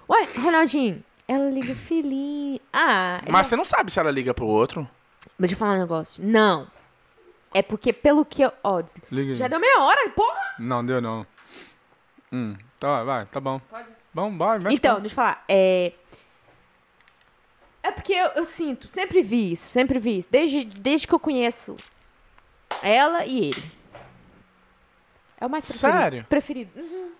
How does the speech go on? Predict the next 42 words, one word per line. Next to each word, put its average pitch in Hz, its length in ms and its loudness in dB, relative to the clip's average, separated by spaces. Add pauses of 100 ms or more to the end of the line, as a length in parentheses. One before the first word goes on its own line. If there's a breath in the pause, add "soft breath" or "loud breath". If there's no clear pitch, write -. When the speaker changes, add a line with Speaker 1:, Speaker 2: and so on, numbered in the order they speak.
(180)
Speaker 1:
Cem 403 180 2
por 320 80 -2
cento. 226 200 0
Speaker 2:
Nossa, 311 120 -4
eu 269 60 -2
não 294 160 -4
vi, 262 200 -2
eu 254 120 0
não 320 260 0
achava. 220 600 2 (220)
Speaker 1:
Ronaldo. 226 600 0
Speaker 2:
Porque 220 180 2
cada, 196 380 0
talvez 247 560 -2 (760 loud breath)
Speaker 1:
Tem, 370 100 -20
tem 285 120 -20 (120)
Speaker 2:
Por 339 180 4
quê? 247 220 4
Speaker 1:
diferença. 139 280 -4
Speaker 2:
Mas 196 180 0
por - 240 -2
que 247 140 0
que - 80 -12
você 202 240 0
pensa 185 240 -2
assim? 143 220 -4 (180 loud breath)
Porque - 340 2
ele 277 380 4
conversa 196 540 0
mais 208 420 0
do 143 80 -6
que - 140 -2
o 143 60 0
Thiago. 110 540 0 (380 soft breath)
E 160 120 4
ele 175 100 6
vai 160 220 4
lá 190 120 2
e 185 40 -2
conversa 208 360 -2
mais. 285 240 2
Então, 165 360 -2